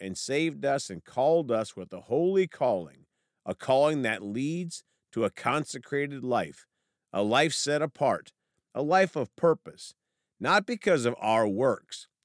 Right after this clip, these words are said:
or because of any personal merit. We could do nothing to earn this,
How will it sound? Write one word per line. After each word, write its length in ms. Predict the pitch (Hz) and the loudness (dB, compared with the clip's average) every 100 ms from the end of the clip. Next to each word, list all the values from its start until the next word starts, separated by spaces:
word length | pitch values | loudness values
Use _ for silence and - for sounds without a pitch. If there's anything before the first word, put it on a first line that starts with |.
| - | -6
or 80 | 110 | -2
because 640 | 107 - - 139 143 104 | -2 -4 0 2 2 -2
of 120 | 95 - | -6 -6
any 380 | 113 127 165 165 | -2 0 -2 -4
personal 640 | - - 143 - 135 135 | -8 -4 -4 -4 -6 -6
merit. 500 | 127 117 87 - _ _ _ _ _ | -2 -2 -2 -6 _ _ _ _ _
We 180 | 117 160 | 0 0
could 240 | 147 123 | -2 -4
do 180 | 92 98 | -2 -2
nothing 580 | 95 135 190 - 175 175 | 0 2 0 0 -4 -4
to 140 | - - | -6 -6
earn 380 | 107 104 90 76 | -4 -4 -6 -10
this, 380 | 69 - - | -16 -20 -20